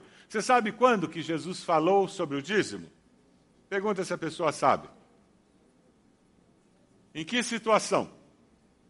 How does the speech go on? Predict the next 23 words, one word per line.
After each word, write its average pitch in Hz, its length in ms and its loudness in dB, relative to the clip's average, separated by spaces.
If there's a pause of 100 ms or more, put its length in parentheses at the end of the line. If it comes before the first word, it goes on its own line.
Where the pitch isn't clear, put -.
(1200)
Jesus 175 320 -2
estava 247 240 4
confrontando 214 1120 2 (300)
doutores 175 480 2
da 175 100 8
lei, 214 460 8
fariseus, 180 1000 4 (540)
a 143 80 -2
hipocrisia 190 720 2
deles 214 400 6
com 190 140 -2
relação 175 460 2
ao 175 180 4
dinheiro, 170 580 2 (840)
lá 202 140 4
em 247 60 2
Mateus 220 420 4
vinte 202 180 -4
e 185 60 -10
três, 208 480 4
vinte 185 200 -6
e 180 40 -4
três. - 640 -2